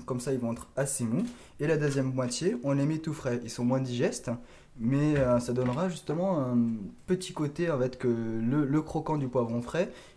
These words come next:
et le, et le mou et la, la saveur du, quoi, du poivron un peu plus cuit,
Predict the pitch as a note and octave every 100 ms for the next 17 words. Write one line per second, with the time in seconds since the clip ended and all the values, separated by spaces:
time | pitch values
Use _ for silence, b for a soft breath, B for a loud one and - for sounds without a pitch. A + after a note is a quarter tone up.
0 | - B2+ C3 B2+ A#2+ A#2+ A#2+ A#2+ D3+ C#3+
1 | C3+ C#3+ F#3+ G#3 C3 A#2+ A#2+ A#2+ D3 C3+
2 | D#3+ C#3+ F3 - - - C3+ B2 B2+ D3+
3 | E3+ D3 C#3+ -